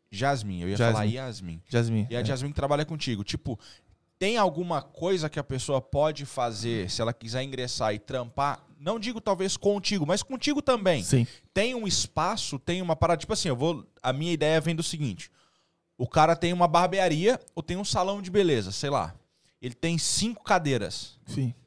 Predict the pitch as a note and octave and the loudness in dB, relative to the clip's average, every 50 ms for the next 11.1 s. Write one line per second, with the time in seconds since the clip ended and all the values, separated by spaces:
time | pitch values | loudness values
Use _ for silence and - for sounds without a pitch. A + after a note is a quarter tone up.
0 | _ _ _ _ _ - C3 B2+ A#2+ A#2+ B2+ A#2+ C#3 D#3+ A#3 C4+ G#3+ B2 F#2 F#2 | _ _ _ _ _ -6 -4 -2 0 0 2 6 6 6 6 6 4 0 2 2
1 | A2 A#2+ G2 G#2 B2+ D#3 F#3 G3+ D#3+ A2+ F#2+ - - C3+ B2+ A2+ G#2 - - _ | 2 2 2 0 0 2 2 2 0 0 -2 -4 -4 -2 -2 -2 -2 -4 -8 _
2 | _ _ _ _ - C3+ D3 E3+ F3 E3 D3+ C3+ A#2+ - - A2+ G#2 - - C3 | _ _ _ _ -4 0 2 2 2 2 0 -2 -4 -6 -6 -6 -4 -2 -2 -2
3 | C#3+ - - C#3+ C#3 - - E3+ E3+ G3+ G#3 G3+ - _ - - F#3 G3 G#3 G#3 | -2 0 0 -2 -2 0 2 4 4 4 2 0 -6 _ -8 -6 -2 -2 0 -2
4 | F#3+ - - E3 E3+ E3 D3+ F3+ F3+ D#3+ C#3 B2 A#2 A2 - F#3+ F3+ G3 - C3+ | -2 -2 -2 -2 -2 0 0 0 0 2 2 2 2 4 4 2 2 2 0 2
5 | D#3+ G3+ F#3 D#3 B2+ G2+ E2+ - - - - - - _ _ _ _ _ _ _ | 4 6 6 6 4 4 0 -6 -12 -16 -20 -20 -20 _ _ _ _ _ _ _
6 | _ _ _ _ _ _ - A3 B3+ A#3+ G#3 G3 G3 G3 - G3 D#3 C#3 C3+ D#3+ | _ _ _ _ _ _ 0 0 2 2 0 0 0 0 0 0 0 0 2 2
7 | G#3 C4 A#3+ F#3 D3 C#3 C3 - E3 D3+ D3+ D3 - - C3+ C#3 C#3+ - - F3 | 4 4 4 2 0 -2 -2 0 0 0 0 0 -2 -2 -2 -2 -2 -2 0 0
8 | F#3 F#3+ F3+ D#3+ D3+ D#3+ F#3+ F#3+ - F3 F3 - - D#3 D3 D#3 E3+ E3 D3+ D#3 | 0 0 0 0 0 0 -2 -4 -6 -8 -6 -4 -4 -2 -2 0 -2 -2 -2 -4
9 | D3+ D3 - C3+ C#3 D3 D3 C#3+ - - C#3+ D3+ D#3 D3+ - C#3+ B2+ C#3+ D#3+ F3 | -6 -6 -6 -8 -6 -8 -10 -10 -4 0 0 0 0 0 -2 -2 0 0 0 0
10 | - - C3+ B2 B2 - F#3 G3 G3 F#3 F3+ G#3+ C4+ D4 C4+ G#3 G3 G3+ A#3+ A#3+ | -2 -4 -6 0 4 8 8 10 10 12 12 12 12 10 10 8 6 4 6 6
11 | - | 4